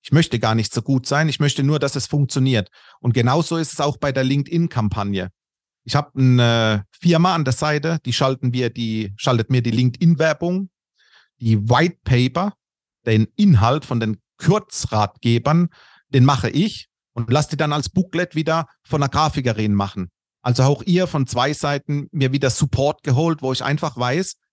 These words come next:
mein Auftritt wird dadurch viel professioneller. Und da habe ich bestimmt sechs, sieben, acht, zehn, fünfzehn Touchpoints, wie die Kunden mit mir in Berührung kommen können. Und das ist bestimmt ein Grund,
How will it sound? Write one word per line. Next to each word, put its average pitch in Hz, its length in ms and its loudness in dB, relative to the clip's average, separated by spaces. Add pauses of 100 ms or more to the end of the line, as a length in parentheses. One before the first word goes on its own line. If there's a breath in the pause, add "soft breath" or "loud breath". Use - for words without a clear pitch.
(260)
mein 131 360 2
Auftritt 147 540 -2
wird - 280 -6
dadurch 131 400 0
viel 156 200 2
professioneller. 123 840 -2 (440 soft breath)
Und 110 160 2
da 113 40 6
habe 143 140 0
ich - 100 -4
bestimmt 180 680 0
sechs, - 520 -4
sieben, 170 340 0
acht, - 360 0
zehn, 156 320 2
fünfzehn 156 680 2 (400)
Touchpoints, 175 920 0 (240)
wie 139 120 0
die 143 80 0
Kunden 180 380 2
mit 175 180 -2
mir 165 120 0
in 151 100 4
Berührung 139 420 2
kommen 98 260 0
können. 95 320 -4
Und 92 220 -4
das 131 160 2
ist - 360 -4 (220)
bestimmt 151 600 2
ein 151 260 2
Grund, 185 500 0